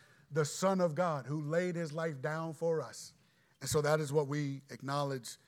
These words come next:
this morning as we take the wafer, which represents the body of Christ, the Son of God, the Word who became flesh,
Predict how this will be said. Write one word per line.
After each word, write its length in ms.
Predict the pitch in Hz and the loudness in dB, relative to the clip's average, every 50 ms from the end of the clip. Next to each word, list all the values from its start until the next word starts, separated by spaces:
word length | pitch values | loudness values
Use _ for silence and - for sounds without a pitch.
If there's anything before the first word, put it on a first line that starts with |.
| _ _ - _ - | _ _ -20 _ -4
this 320 | 139 139 139 135 - - - - _ _ _ _ _ _ _ _ _ _ _ _ - | -2 0 2 0 0 -2 -4 -16 _ _ _ _ _ _ _ _ _ _ _ _ -12
morning 520 | 123 131 147 156 156 156 147 139 135 127 - | -8 -4 -2 -2 -2 -2 -2 -4 -6 -4 -4
as 220 | 127 131 131 117 | -2 -2 -2 -2
we 140 | 120 131 131 | -4 -8 -6
take 500 | 127 - - 151 151 147 135 - - - _ _ _ _ _ _ _ _ _ _ _ _ _ _ _ _ _ _ _ _ _ _ _ _ _ _ _ _ _ _ _ _ _ _ _ _ _ _ _ _ _ _ _ _ _ _ _ _ _ _ _ _ _ _ _ _ _ _ _ _ _ _ _ _ _ _ - | 4 8 8 8 8 6 -2 -6 -14 -20 _ _ _ _ _ _ _ _ _ _ _ _ _ _ _ _ _ _ _ _ _ _ _ _ _ _ _ _ _ _ _ _ _ _ _ _ _ _ _ _ _ _ _ _ _ _ _ _ _ _ _ _ _ _ _ _ _ _ _ _ _ _ _ _ _ _ -12
the 120 | 127 135 131 | -8 -6 -4
wafer, 480 | 127 135 151 170 170 156 - 156 151 | 0 2 2 2 2 0 -2 -2 -2
which 260 | 139 135 135 131 - 131 | -2 -2 -4 -6 -6 -6
represents 560 | 123 139 139 131 135 127 117 139 139 131 - | -4 -4 -4 -4 -6 -8 -6 -6 -6 -6 -6
the 120 | - 123 | -8 -10
body 420 | 117 113 131 139 143 143 139 131 117 117 - | -6 -4 -4 -2 -2 -2 -2 -4 -8 -10 -14
of 180 | - 123 - - | -14 -14 -14 -12
Christ, 560 | - 143 143 139 131 120 - - - - - _ _ _ _ _ _ _ _ _ _ _ _ _ _ _ _ _ _ _ _ _ _ _ _ _ _ _ _ _ _ _ _ _ _ _ _ _ _ _ 147 | -8 -6 -4 -4 -6 -8 -10 -16 -20 -20 -20 _ _ _ _ _ _ _ _ _ _ _ _ _ _ _ _ _ _ _ _ _ _ _ _ _ _ _ _ _ _ _ _ _ _ _ _ _ _ _ -12
the 140 | 120 127 127 | -10 -8 -6
Son 240 | - 147 151 151 | -4 -2 -2 -2
of 140 | 151 143 131 | -2 -2 -2
God, 360 | 139 143 135 127 123 117 110 | -2 -2 -2 -4 -6 -8 -10
the 80 | 104 113 | -12 -14
Word 320 | 110 113 135 147 147 143 143 | -10 -6 -4 -2 -2 -2 -2
who 60 | 143 | -4
became 460 | 135 139 131 - 135 139 139 131 127 | -6 -6 -8 -8 -10 -10 -8 -8 -10
flesh, 480 | - - 123 120 104 - - - - | -12 -12 -14 -14 -14 -14 -16 -18 -20